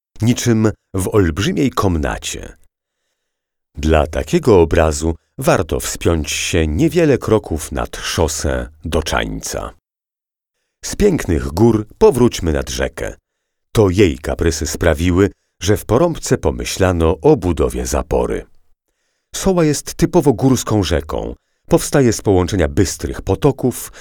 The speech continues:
wypływających ze zboczy Beskidu Żywieckiego. Najczęściej szumi wesoło, ale potrafi też być nieprzewidywalna i groźna. Hydrolodzy uważają, że po Dunajcu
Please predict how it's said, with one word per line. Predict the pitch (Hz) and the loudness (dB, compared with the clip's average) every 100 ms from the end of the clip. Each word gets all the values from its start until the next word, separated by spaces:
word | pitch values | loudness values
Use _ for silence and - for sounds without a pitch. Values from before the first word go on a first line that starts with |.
| - | -2
wypływających | 117 113 104 87 80 92 110 - 139 110 | -2 2 2 4 4 4 0 -2 -4 0
ze | 135 | 0
zboczy | 107 78 87 82 - | 0 0 0 0 -2
Beskidu | 80 90 - 76 73 | 0 0 0 -6 -4
Żywieckiego. | 71 71 67 62 - 62 57 - - - - _ _ _ _ _ _ _ _ _ _ _ _ _ _ _ - | -4 -4 -4 -6 -6 -6 -6 -8 -10 -16 -20 _ _ _ _ _ _ _ _ _ _ _ _ _ _ _ 2
Najczęściej | 170 - 90 67 67 - 90 82 82 98 | 2 2 0 -2 -2 -4 0 2 0 -4
szumi | - - 165 87 | -4 2 2 2
wesoło, | 69 69 - 71 60 57 57 _ _ _ | 0 -2 -2 -2 -2 -4 -8 _ _ _
ale | 104 147 165 | 0 4 4
potrafi | 123 107 - 139 123 | 4 0 2 -2 -2
też | 95 92 78 | -2 0 0
być | 82 - | -2 -2
nieprzewidywalna | 78 113 - 110 87 82 78 69 60 58 57 53 - _ | -2 0 0 -2 0 0 2 0 -2 -6 -8 -8 -10 _
i | 123 135 | -4 0
groźna. | 98 101 90 60 73 - _ _ _ _ _ _ - | 2 2 0 -6 -10 -12 _ _ _ _ _ _ -6
Hydrolodzy | - 104 90 80 120 82 82 | -2 2 4 4 2 0 -4
uważają, | 73 73 71 73 69 76 98 - _ | -2 -4 -2 -2 0 0 -2 -8 _
że | 87 101 90 | -2 0 2
po | - 90 | 2 0
Dunajcu | 76 76 113 135 76 - 58 | 0 0 0 0 -4 -8 -10